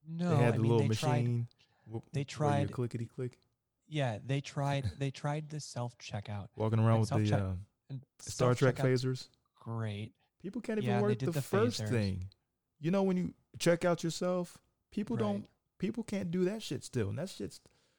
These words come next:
Speaker 2: a decade old.
Speaker 1: I don't
Speaker 2: At
Speaker 1: think it's that they
Speaker 2: least.
Speaker 1: can't do it. I just think, I think part of what I think is
Speaker 2: You have faith
Speaker 1: difficult
Speaker 2: in
Speaker 1: for some
Speaker 2: humanity.
Speaker 1: people is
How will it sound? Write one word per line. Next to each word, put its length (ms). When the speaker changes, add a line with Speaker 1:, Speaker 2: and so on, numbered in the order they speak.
Speaker 2:
a 80
decade 520
old. 400
Speaker 1:
I 80
don't 80
Speaker 2:
At 100
Speaker 1:
think 140
it's 80
that 100
they 100
Speaker 2:
least. 140
Speaker 1:
can't 280
do 200
it. 200
I 60
just 180
think, 140
I 40
think 220
part 200
of 100
what 220
I 40
think 200
is 340
Speaker 2:
You 140
have 100
faith 280
Speaker 1:
difficult 340
Speaker 2:
in 60
Speaker 1:
for 120
some 200
Speaker 2:
humanity. 120
Speaker 1:
people 320
is 400